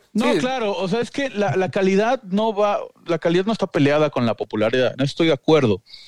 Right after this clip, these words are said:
Speaker 1: pero hay que tomar en cuenta que, o sea, por ejemplo, el Batman, o todo lo que fue Batman antes de Nolan, es decir, lo de Clooney, lo de Tim Burton y demás,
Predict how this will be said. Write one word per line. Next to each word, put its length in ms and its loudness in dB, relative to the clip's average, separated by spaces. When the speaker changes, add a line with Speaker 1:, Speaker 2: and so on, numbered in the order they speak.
Speaker 1:
pero 560 2
hay 160 -2
que 140 -4
tomar 280 0
en 100 2
cuenta 640 2
que, 600 2
o 80 0
sea, 140 0
por 140 -2
ejemplo, 360 0
el 160 4
Batman, 640 0
o 120 -2
todo 280 0
lo 140 2
que 100 -4
fue 200 0
Batman 520 -2
antes 640 0
de 160 -2
Nolan, 640 2
es 140 0
decir, 320 -2
lo 140 0
de 120 -4
Clooney, 340 4
lo 60 2
de 80 2
Tim 180 0
Burton 340 0
y 40 2
demás, 360 0